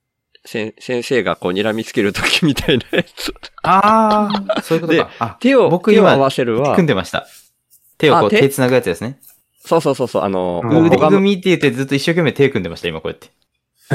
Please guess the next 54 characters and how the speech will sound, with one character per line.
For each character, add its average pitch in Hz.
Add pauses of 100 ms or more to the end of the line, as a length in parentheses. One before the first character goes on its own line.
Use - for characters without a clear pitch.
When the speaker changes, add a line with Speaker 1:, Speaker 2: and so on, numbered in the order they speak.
(140)
Speaker 1:
そ 131
う -
そ 101
う -
そ - (180)
う。 117
腕 143
組 143
み 143
は、 160 (120)
あ 87
の、 67 (340)
う 82
ん。 69 (520)
な-、 - (140)
も 90
う、 90
ち -
ゃ 98
ん 92
と -
説 95
明 87
で 80
き 78
な 71
い。 71
そ 85
の、 78 (240)
先 123
生 135
と 101
し -
か 87
説 101
明 92
で 90
き 95
な 87
い -
で 76
す -
け 92
ど。 95 (840)
<laughs> -
そ 120
の、 98
手 240
を 196
組 180
む 170
は、 190 (320)
お 123
う、 -